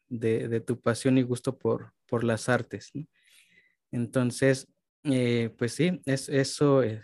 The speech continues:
eh, a veces se nos quedan ese tipo de, de pasiones o gustos,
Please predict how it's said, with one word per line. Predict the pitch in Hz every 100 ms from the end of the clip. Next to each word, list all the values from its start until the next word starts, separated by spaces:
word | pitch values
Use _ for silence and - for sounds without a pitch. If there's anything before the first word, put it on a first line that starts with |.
| -
eh, | 107 104 107 107 110 - -
a | 120
veces | 123 127 147
se | -
nos | 120 104
quedan | - 127 131 131
ese | 123 135
tipo | 131 127 131
de, | 117 101 117
de | 120 117
pasiones | - 110 - 131 127 123
o | 117
gustos, | 113 127 - 127 123